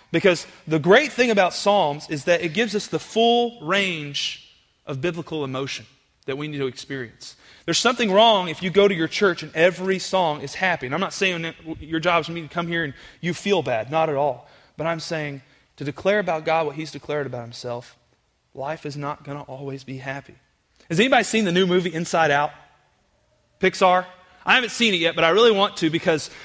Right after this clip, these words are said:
I, I've seen from the previews there's different, you know, emotions that control this little girl's mind. And one of them, the one that usually gets to do it is joy, but there's also sadness and anger and,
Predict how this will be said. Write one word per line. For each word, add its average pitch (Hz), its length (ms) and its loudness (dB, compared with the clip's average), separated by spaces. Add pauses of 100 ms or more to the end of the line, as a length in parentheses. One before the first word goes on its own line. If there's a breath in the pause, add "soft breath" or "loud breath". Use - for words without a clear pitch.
(100)
I, 170 200 2
I've 170 60 0
seen 233 200 -2
from 208 120 -4
the 170 60 -2
previews 165 520 -2
there's 160 300 0
different, 196 400 2
you 185 80 0
know, 147 200 2
emotions 165 560 4
that 160 120 0
control 180 320 0
this 160 160 -6
little 170 200 0
girl's 151 300 2
mind. 151 400 0 (300 loud breath)
And 156 140 0
one 202 180 4
of 185 120 4
them, 170 280 -4
the 170 80 0
one 190 160 0
that 175 140 -4
usually 180 300 -2
gets 170 160 -6
to 156 60 -8
do 180 100 4
it 147 60 2
is 139 120 -4
joy, 143 480 2
but 139 80 -2
there's 135 140 -6
also 160 260 0
sadness 147 560 0
and 143 120 -12
anger 143 500 0
and, 123 140 -6